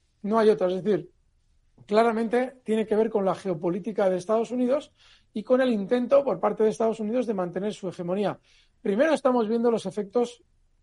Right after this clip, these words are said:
financieros en el mercado. Después veremos los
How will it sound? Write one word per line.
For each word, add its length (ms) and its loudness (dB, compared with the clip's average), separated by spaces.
financieros 800 -2
en 100 -10
el 100 -8
mercado. 520 -2
Después 440 -4
veremos 380 -2
los 260 -4